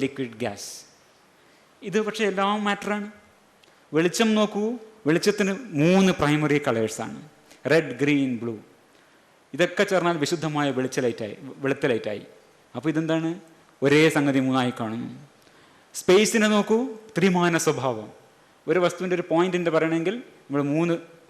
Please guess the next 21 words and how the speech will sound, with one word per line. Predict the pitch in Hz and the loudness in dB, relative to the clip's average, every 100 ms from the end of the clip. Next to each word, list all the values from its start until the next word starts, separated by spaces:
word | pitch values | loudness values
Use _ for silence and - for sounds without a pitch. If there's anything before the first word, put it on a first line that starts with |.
| _ | _
കോർഡിനേറ്റ്സ് | 143 151 160 160 - | 2 4 4 0 0
കൊടുത്താൽ | 135 123 | -4 -2
മാത്രമേ | 127 120 113 | -4 -4 -6
പറയാൻ | 113 110 | -6 -8
പറ്റൂ. | 113 131 139 _ _ _ _ _ - _ _ _ - | -12 -14 -18 _ _ _ _ _ -20 _ _ _ -4
തീർന്നിട്ടില്ല. | 196 262 202 120 - - _ - | -4 -4 -6 -10 -12 -20 _ -6
സമയത്ത് | 151 180 196 208 | -2 2 2 2
നോക്കൂ, | 202 202 226 269 127 | 0 -2 -4 -6 -2
ഭൂതം, | 165 156 151 | 2 2 0
ഭാവി, | 127 127 123 | -2 0 0
വർത്തമാനം. | 120 - 123 113 113 - _ _ _ _ _ _ _ _ 139 | -2 -4 -6 -8 -12 -18 _ _ _ _ _ _ _ _ -8
ഏ, | 180 233 - | -8 -10 -8
ഇതൊക്കെ | 156 160 170 | -6 -4 -4
ഒന്ന് | 147 135 | -2 -2
തന്നെ. | 120 113 117 - - - _ | -4 -6 -10 -18 -20 -20 _
അല്ലെങ്കിൽ, | 156 160 156 | -2 0 0
ഏ, | 151 - 170 151 | -2 -4 -10 -6
ശക്തികളെ | 147 156 - 214 196 | -2 -2 0 2 4
നോക്കൂ, | 190 180 180 208 247 - - - _ _ | 4 2 0 -2 -2 -12 -20 -20 _ _
ആ, | - | -2
ആ, | 135 165 | -2 -2